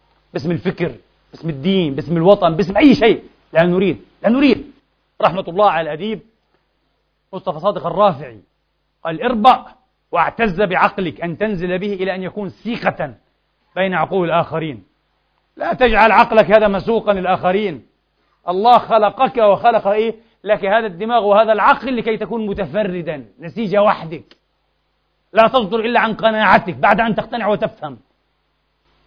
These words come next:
ليس من الضروري أن يكون لك قول في كل مسألة، مستحيل. العلوم أكثر من أن تحفظ اليوم أسماؤها، حتى من يحفظ أسماء العلوم؟ مستحيل، حتى الأسماء مستحيل. ولكن إذا أردت أن يكون لك رأي في مسألة،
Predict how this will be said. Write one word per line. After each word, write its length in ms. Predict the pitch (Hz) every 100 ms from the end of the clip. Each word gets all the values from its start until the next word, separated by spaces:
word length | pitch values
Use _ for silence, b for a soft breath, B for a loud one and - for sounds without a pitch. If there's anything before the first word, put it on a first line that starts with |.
| _
ليس 260 | 392 440 -
من 100 | 254
الضروري 400 | 240 190 240 262
أن 140 | 233
يكون 220 | 220 - 240
لك 120 | 226
قول 280 | 220 247 190
في 100 | 208
كل 200 | 247 240
مسألة، 320 | 262 160 117
مستحيل. 500 | 139 - - 247 - _ _ _ _ _ _
العلوم 640 | 226 226 190 226 247 240 202
أكثر 420 | 240 - - 226
من 60 |
أن 180 | 214 208
تحفظ 300 | 254 - 220
اليوم 420 | 202 196 240 247
أسماؤها، 600 | 202 214 202 233 247 139
حتى 260 | 110 104 160
من 140 | 208
يحفظ 260 | 220 156 208
أسماء 200 | 165 208
العلوم؟ 280 | 190 208 175
مستحيل، 360 | 151 156 196 - B
حتى 220 | - 226
الأسماء 360 | 185 175 175 - _ _
مستحيل. 580 | 165 202 - 202 220 170 - b b -
ولكن 520 | 214 240 285 - 190
إذا 260 | 185 190
أردت 260 | 220 277 -
أن 160 | 247 226
يكون 280 | 214 247
لك 180 | 226 226
رأي 320 | 208 247 277
في 200 | 208 254
مسألة، 560 | 247 240 - 190 185 135